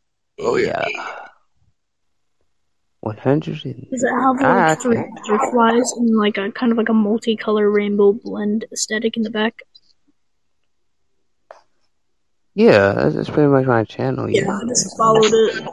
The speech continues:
Speaker 3: Like, my, my stuff's different on, like, my actual Spotify. It's different than my green one.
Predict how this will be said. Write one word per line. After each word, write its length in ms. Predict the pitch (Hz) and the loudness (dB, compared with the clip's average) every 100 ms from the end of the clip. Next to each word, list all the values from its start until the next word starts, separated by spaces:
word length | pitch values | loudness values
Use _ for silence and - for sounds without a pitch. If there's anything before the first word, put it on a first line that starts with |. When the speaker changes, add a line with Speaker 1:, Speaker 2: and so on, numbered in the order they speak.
| - | -2
Speaker 3:
Like, 160 | 247 233 | 2 2
my, 160 | 240 226 | 2 -2
my 180 | 208 240 | 0 0
stuff's 440 | - 214 214 - | 0 0 -2 -2
different 340 | 226 208 220 202 | -2 0 -2 -2
on, 220 | 220 214 | -4 -6
like, 260 | 208 196 - | -8 -12 -4
my 100 | 233 | 2
actual 360 | 214 220 - 254 | 4 4 2 -2
Spotify. 480 | - 254 247 240 226 | 0 0 0 -2 -2
It's 120 | - | -4
different 440 | - 226 240 226 | -4 -2 0 2
than 240 | 226 220 233 - - - _ - | 2 2 0 -2 -20 -20 _ -6
my 100 | 220 | 0
green 320 | 226 220 226 | 4 4 4
one. 320 | 220 220 240 | 4 4 2